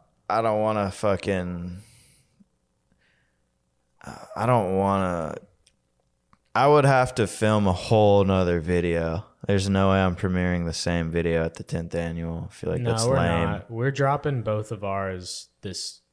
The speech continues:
Speaker 2: soon. I say, like, two, three months and both of our
Speaker 1: Alright.
Speaker 2: parts will be out.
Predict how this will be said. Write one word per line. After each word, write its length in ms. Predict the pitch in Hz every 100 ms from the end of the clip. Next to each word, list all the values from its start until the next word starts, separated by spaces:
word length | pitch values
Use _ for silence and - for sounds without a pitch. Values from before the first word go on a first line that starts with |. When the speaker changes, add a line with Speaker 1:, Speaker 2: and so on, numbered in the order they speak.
| _ _ _ _ _
Speaker 2:
soon. 520 | - - 101 87 87 104
I 100 | 131
say, 200 | - 110
like, 200 | 95 -
two, 160 | 120
three 200 | 113 107
months 360 | 95 90 95 -
and 140 | 98
both 180 | 92 90
of 60 | -
our 20 | 87
Speaker 1:
Alright. 120 | 90
Speaker 2:
parts 320 | 90 90 -
will 80 | 92
be 160 | 92
out. 240 | 95 98